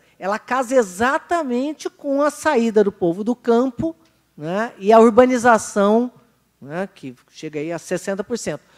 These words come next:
No Brasil, quando a gente assume em dois mil e três, o Brasil já é um país urbano,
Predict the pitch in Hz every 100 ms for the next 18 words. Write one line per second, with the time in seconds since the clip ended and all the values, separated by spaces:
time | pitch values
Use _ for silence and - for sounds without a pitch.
0 | _ 226 285 302 214 202 285 311 294 277
1 | 269 240 - 214 190 180 165 165 156 226
2 | 247 214 190 196 247 240 349 240 226 247
3 | _ _ _ - 170 185 170 170 175 170
4 | 151 131 127